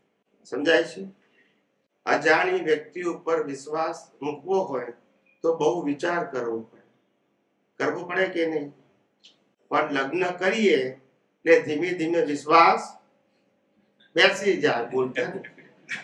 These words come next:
બેસી જાય કે નહીં? એમ પહેલા અશક્ય લાગે, પછી શક્ય થઈ જાય. શું થઈ જાય?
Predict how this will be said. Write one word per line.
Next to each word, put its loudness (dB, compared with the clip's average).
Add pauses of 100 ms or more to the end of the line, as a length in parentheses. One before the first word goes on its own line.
(1400)
બેસી 4
જાય 10
કે 4
નહીં? 6 (2500)
એમ 4 (520)
પહેલા 6 (140)
અશક્ય -2
લાગે, -8 (1200)
પછી -4 (100)
શક્ય 0
થઈ -6
જાય. -12 (1040)
શું -4
થઈ -2
જાય? 2